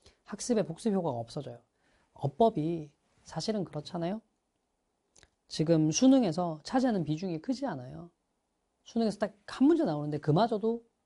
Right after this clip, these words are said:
배점이 삼 점에서 이 점으로 줄어들었습니다. 시간 투자를 많이 할 수 없어요.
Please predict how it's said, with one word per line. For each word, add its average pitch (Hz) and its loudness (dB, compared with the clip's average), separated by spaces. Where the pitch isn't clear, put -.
배점이 175 -4
삼 240 -4
점에서 208 -4
이 147 -2
점으로 170 -6
줄어들었습니다. - -12
시간 269 2
투자를 277 0
많이 160 -4
할 196 -6
수 180 -16
없어요. - -20